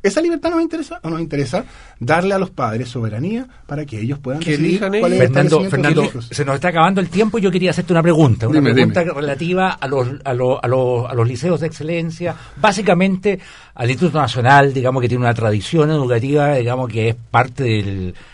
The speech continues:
Speaker 3: del orgullo de la educación chilena y de la cual yo entiendo que tú eres bastante crítico.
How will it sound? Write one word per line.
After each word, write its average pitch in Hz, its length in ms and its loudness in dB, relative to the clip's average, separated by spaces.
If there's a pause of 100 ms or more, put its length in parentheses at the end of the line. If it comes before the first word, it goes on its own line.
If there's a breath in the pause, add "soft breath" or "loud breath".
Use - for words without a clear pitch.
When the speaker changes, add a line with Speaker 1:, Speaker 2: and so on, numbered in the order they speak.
(220 loud breath)
Speaker 3:
del 110 160 0
orgullo 202 440 4
de 202 60 4
la 180 60 6
educación 165 380 2
chilena 214 560 0 (220)
y 156 100 -4
de 143 140 2
la 139 100 0
cual 160 240 0
yo 160 80 -2
entiendo 160 380 -2
que 139 80 -4
tú 147 80 -4
eres 139 160 -2
bastante 117 340 -4
crítico. 78 420 -20